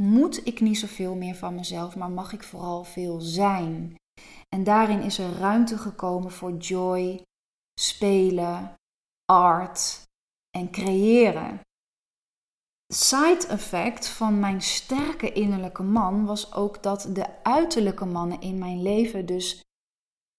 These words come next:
geen toegang kregen in mijn innerlijke wereld, want immers, daar zat al een sterke man op de troon.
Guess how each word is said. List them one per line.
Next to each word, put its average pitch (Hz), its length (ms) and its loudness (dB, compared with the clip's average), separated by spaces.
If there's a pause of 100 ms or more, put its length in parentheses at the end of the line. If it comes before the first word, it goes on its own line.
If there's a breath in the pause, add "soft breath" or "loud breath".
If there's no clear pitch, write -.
geen 294 380 4
toegang 226 400 0
kregen 208 420 -2
in 190 120 -4
mijn 185 220 -6
innerlijke 247 460 2
wereld, 165 360 -4
want 208 280 -4
immers, 220 420 0
daar 247 240 -2
zat 190 280 -6
al 175 360 -6
een 277 140 -2
sterke 180 400 -4
man 233 300 2
op - 160 -8
de - 100 -14
troon. 147 460 -12